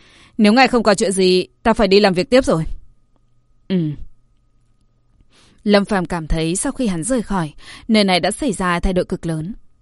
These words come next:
Kình Lôi Minh. "Mẹ, con vừa chạy ra ngoài thì gặp một người rất kỳ lạ." Đứa nhỏ chạy đến trước mặt một vị phu nhân xinh đẹp,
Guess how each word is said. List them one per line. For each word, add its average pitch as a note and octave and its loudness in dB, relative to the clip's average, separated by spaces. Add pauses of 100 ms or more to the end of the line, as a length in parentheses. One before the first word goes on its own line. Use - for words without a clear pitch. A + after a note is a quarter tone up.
(840)
Kình F#3 6
Lôi F#3+ 2
Minh. F3 -4 (880)
"Mẹ, B3 0 (360)
con C#4+ 2
vừa B3+ 4
chạy A3+ -4
ra B3 2
ngoài G#3 2
thì - 4
gặp G#3+ 2
một G#3+ 2
người G#3 4
rất - 0
kỳ D#4 0
lạ." G3 -2 (1040)
Đứa F#3+ 6
nhỏ A3 0
chạy - -4
đến F3 0
trước D#4 -2
mặt C4+ 0
một F#3+ 0
vị E3 0
phu - -4
nhân F#3 2
xinh G3+ -4
đẹp, F3 -4